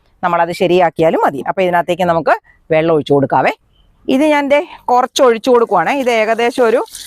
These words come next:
രണ്ട് ലിറ്ററോളം വെള്ളം വരും. അപ്പൊ ഞാൻ ദേ ഇത്രയും വെള്ളം ഒഴിച്ച് ഇത് ഇതിനകത്തൊന്ന് മിക്സ് ചെയ്യട്ടെ. എന്നിട്ട് നമുക്ക് അതിനകത്തേക്ക് കൂടുതൽ കൂടുതൽ വെള്ളം ഒഴിച്ചു കൊടുക്കാം. പിന്നെ നമ്മൾ ഇങ്ങനെ ഉണ്ടാക്കുന്ന വളത്തിനെ കൂടുതൽ ഫലപ്രദമാക്കാനായിട്ട്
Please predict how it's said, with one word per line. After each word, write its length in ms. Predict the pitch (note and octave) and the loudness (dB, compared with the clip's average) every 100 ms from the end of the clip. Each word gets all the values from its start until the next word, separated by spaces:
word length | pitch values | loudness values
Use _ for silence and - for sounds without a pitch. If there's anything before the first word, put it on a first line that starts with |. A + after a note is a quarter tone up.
| - G#3 | -6 -2
രണ്ട് 280 | G#3+ B3 C#4 | -2 0 0
ലിറ്ററോളം 520 | G#3+ - F#3+ F#3+ F#3+ G3 | 0 0 0 2 2 0
വെള്ളം 240 | D#3+ E3 D3+ | 0 0 0
വരും. 180 | D#3 A4+ - _ - | 0 0 -6 _ -10
അപ്പൊ 120 | F3 F#3+ | -6 -2
ഞാൻ 100 | F#3 F3+ | -2 0
ദേ 60 | F3+ E3+ | 0 0
ഇത്രയും 360 | - G3+ G#3+ F3+ | -2 -2 -2 -2
വെള്ളം 240 | D#3+ F#3 F3 | 0 0 0
ഒഴിച്ച് 360 | D#3+ C#3+ B3 F4 - - - F3+ | -2 -2 2 2 0 -14 -6 0
ഇത് 80 | F#3+ | 0
ഇതിനകത്തൊന്ന് 500 | F#3+ F3+ G3 F#3+ A3+ A3+ | 0 -2 -2 -2 -2 -2
മിക്സ് 260 | A3 - D4 | -2 -2 0
ചെയ്യട്ടെ. 260 | D3+ - E3+ | -2 0 -2
എന്നിട്ട് 220 | G#3+ G#3 | 0 -2
നമുക്ക് 220 | E3 D#3 E3+ | -4 0 -2
അതിനകത്തേക്ക് 540 | D#3 D#3 C#3+ F3 D4+ A4+ _ _ - | 0 -2 0 0 0 -4 _ _ 0
കൂടുതൽ 320 | F3 F#3+ G3+ - | 0 0 -2 -2
കൂടുതൽ 320 | D#3 D3 F3+ B4 - _ - F#3 | -2 2 2 0 -6 _ -8 -2
വെള്ളം 180 | G#3 G3+ | 2 2
ഒഴിച്ചു 200 | E3 - D#3 | 0 0 -2
കൊടുക്കാം. 260 | C3+ - - _ - - C4+ | 0 -6 -8 _ -20 -6 -2
പിന്നെ 160 | D4+ D#4+ | 0 0
നമ്മൾ 160 | D4+ D#4+ C#4+ | 0 0 2
ഇങ്ങനെ 260 | D4+ F#4 E4+ | 0 2 0
ഉണ്ടാക്കുന്ന 440 | C4+ B3+ C4+ B3+ A#3 | 2 0 0 -2 0
വളത്തിനെ 420 | G3 F#3+ A3 A3+ D4 A3 | 0 0 0 0 -2 0
കൂടുതൽ 480 | G#3 A#3 D4 D#4 D#4+ A#3+ | 2 4 2 2 0 0
ഫലപ്രദമാക്കാനായിട്ട് 1120 | G#3+ F3 G#3 C#4+ D#4+ D#4 G#3 E3+ F#3+ F#3+ F#3 | -2 -2 -2 -2 0 0 -2 -2 -2 -2 -2